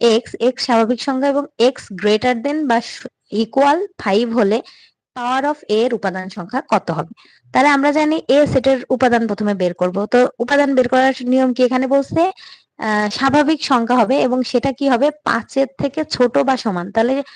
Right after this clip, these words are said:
পাঁচের থেকে ছোট বা সমান স্বাভাবিক সংখ্যা কয়টি আছে? ওয়ান, টু, থ্রি, ফোর, ফাইভ লিখে নিলাম। তাহলে মোট উপাদান সংখ্যা এখানে আছে পাঁচটি। তাহলে আমরা জানি power of A নির্ণয় করার সূত্র হচ্ছে টু power N। তাহলে দেখো টু power five লিখে দেবো। তাহলে আমাদের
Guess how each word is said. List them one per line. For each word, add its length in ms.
পাঁচের 380
থেকে 200
ছোট 280
বা 160
সমান 260
স্বাভাবিক 400
সংখ্যা 220
কয়টি 320
আছে? 260
ওয়ান, 460
টু, 380
থ্রি, 320
ফোর, 280
ফাইভ 300
লিখে 220
নিলাম। 260
তাহলে 180
মোট 300
উপাদান 340
সংখ্যা 260
এখানে 220
আছে 200
পাঁচটি। 440
তাহলে 180
আমরা 180
জানি 180
power 560
of 220
A 60
নির্ণয় 320
করার 180
সূত্র 280
হচ্ছে 200
টু 220
power 320
N। 200
তাহলে 200
দেখো 300
টু 220
power 360
five 300
লিখে 200
দেবো। 280
তাহলে 180
আমাদের 360